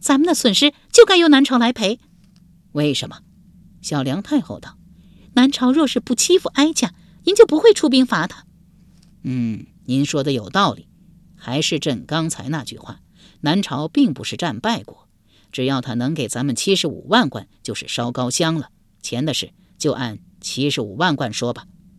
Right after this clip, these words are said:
”“这七十五万贯，您打算怎么分？”耶律洪基道：“辽夏各三十万，吐蕃十五万贯。”小梁太后道：“两国三方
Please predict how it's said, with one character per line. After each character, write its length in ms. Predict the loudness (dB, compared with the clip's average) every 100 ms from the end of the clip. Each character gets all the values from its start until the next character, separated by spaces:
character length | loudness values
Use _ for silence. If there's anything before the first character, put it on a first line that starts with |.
| -20 -20 -20 -20 -20 -4
”“这 100 | 0
七 160 | 2 4
十 140 | 4
五 80 | 4
万 180 | 2 4
贯， 180 | 0 -4 -2
您 100 | 2
打 160 | 4 2
算 180 | 4 2
怎 140 | 2
么 60 | -2
分？” 200 | 0 0 -2 -20 -20 -20 -20 -20 0
耶 140 | 2
律 100 | 2
洪 240 | 0 -4 -2
基 180 | 0
道 220 | -2 -4 -16 -20 -20 -20 -20 -20 -20 -14
：“辽 320 | -6 -4 -2 -4
夏 400 | 0 0 -2 -8 -20 -6
各 400 | -2 0 -2 -8
三 280 | -2 2 4
十 140 | 2
万， 180 | -6 -14 -20 -20
吐 260 | -16 -14 -4
蕃 280 | 2 2 0 _ _
十 300 | -10 -2 -2
五 160 | -2 -6
万 160 | -10
贯。” 200 | -10 -14 -18 _ _ _ _ _ _ -4
小 200 | 0 0
梁 180 | 0
太 180 | 0 -2
后 180 | -2 -8
道 160 | -14 -20 _ _ _ _ _ _
：“两 240 | 0 0
国 140 | 2 0
三 240 | 2 2
方 240 | 2 -2